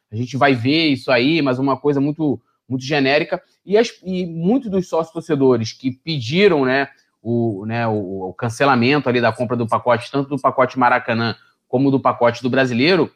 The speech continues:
ainda tiveram que pagar multas, porque, é, há essa, essa previsão no contrato. Lógico, o contrato não prevê, e aí, juridicamente falando, a questão da pandemia e tal,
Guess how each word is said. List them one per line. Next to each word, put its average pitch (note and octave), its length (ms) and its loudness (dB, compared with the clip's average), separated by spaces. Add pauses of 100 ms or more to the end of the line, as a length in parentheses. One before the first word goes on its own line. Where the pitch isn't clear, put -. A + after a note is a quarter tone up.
(320)
ainda D3+ 160 0
tiveram E3+ 360 4
que F#3 100 -6
pagar F#3+ 320 2
multas, F3+ 500 4
porque, C#3+ 680 -4 (220)
é, B2+ 360 2
há C3+ 140 6
essa, D#3+ 400 2
essa B2+ 240 -4
previsão C#3+ 480 -4
no D#3 160 -4
contrato. F3 640 0 (200)
Lógico, B2+ 340 -4
o A#2 40 -4
contrato C3 480 0
não C#3 120 0
prevê, B2 540 -2
e G#2+ 140 -6
aí, A#2+ 380 -2 (180)
juridicamente A#2+ 720 -4
falando, B2 440 -2 (280)
a G2 100 -8
questão A#2 280 -6
da B2 100 2
pandemia B2+ 720 0
e G#2+ 100 -2
tal, C3+ 380 2